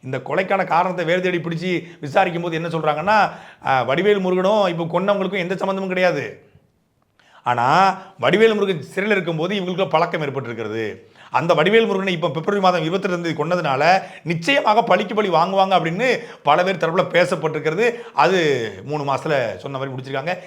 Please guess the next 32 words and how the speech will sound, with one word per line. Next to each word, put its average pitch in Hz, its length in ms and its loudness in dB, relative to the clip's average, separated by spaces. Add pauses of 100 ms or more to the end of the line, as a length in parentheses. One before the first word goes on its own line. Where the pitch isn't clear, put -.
(120)
சிறைக்குள் 202 600 0
ஏற்பட்ட 165 380 0
பழக்கம். 143 380 0 (200)
அப்ப 143 180 0 (100)
சிறைக்குள்ள 226 520 2
போய் 143 580 -2 (260)
ஒருத்தனை 180 340 2
சீர்திருத்தம் 254 720 2
செய்றீங்களா, 170 640 4 (240)
இல்ல 190 140 2 (100)
சிறைக்குள்ள 254 380 4
வச்சு 208 240 0
இன்னும் 214 300 -2
கூடுதல் 220 280 2
நட்பை 170 300 2
உருவாக்கி 185 640 2 (120)
அவனை 175 180 2
கொலகாரனா 190 560 4
வெளியேத்துறீங்களா 160 680 0
அப்படிங்கிற 135 300 -4
கேள்வி 160 360 -4
பிறக்குது. 104 260 -14 (220)
சிறை 214 440 2
மற்றும் 220 360 0
சீர்திருத்த 226 460 0
பள்ளியாக 196 640 4 (200)
தமிழ்நாடு 202 380 2
சிறைச்சாலை 202 460 0
மாறிடுச்சு. 170 360 2
இப்ப 135 180 -8
சிறைச்சாலை 202 400 0
கிடையாது, 156 420 -4